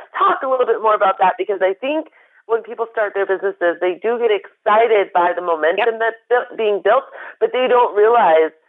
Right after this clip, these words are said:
Speaker 1: or ask themselves, "Is it the right kind of momentum?" What do you think about
Speaker 2: Exactly.
Speaker 1: all
Speaker 2: You
Speaker 1: that?
Speaker 2: have this trail of momentum behind you that's just
Speaker 1: <laughs>
Speaker 2: chaotic, and it is. It's just, yes. And yeah, and I love how you described that. That's exactly what happened. So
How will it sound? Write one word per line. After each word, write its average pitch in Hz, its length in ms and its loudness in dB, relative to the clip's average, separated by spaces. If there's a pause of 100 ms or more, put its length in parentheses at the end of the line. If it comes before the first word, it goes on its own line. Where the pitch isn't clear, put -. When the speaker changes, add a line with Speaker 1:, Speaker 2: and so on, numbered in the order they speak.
(160)
Speaker 1:
or 196 200 0
ask 214 300 2
themselves, 151 520 0 (140)
"Is 233 160 2
it 269 140 -2
the 214 100 2
right 190 440 2 (160)
kind 170 260 -4
of 165 120 -4
momentum?" 135 640 -4 (320)
What - 100 -4
do 440 60 2
you 392 100 4
think 233 100 0
about 220 280 4
Speaker 2:
Exactly. - 20 6
Speaker 1:
all 214 60 6
Speaker 2:
You 240 80 6
Speaker 1:
that? 262 100 6
Speaker 2:
have 254 100 0
this 254 180 2 (100)
trail 339 280 4 (120)
of 269 80 0
momentum 254 560 0
behind 226 560 0
you 196 120 0
that's 180 300 -2
just 240 320 2
Speaker 1:
<laughs> - 80 -2
Speaker 2:
chaotic, 214 760 0
and 233 120 -2
it 240 120 -2
is. 254 260 0
It's 254 220 -2
just, 294 240 0
yes. 208 240 -4 (540)
And 311 160 -2
yeah, 349 140 -2 (120)
and 285 100 -4
I 294 100 -2
love 311 220 -2
how 349 100 -4
you 320 100 -8
described 285 380 -4
that. 233 160 -4
That's 226 180 -4
exactly 247 440 -6
what 214 160 0
happened. 196 560 -4
So 226 320 0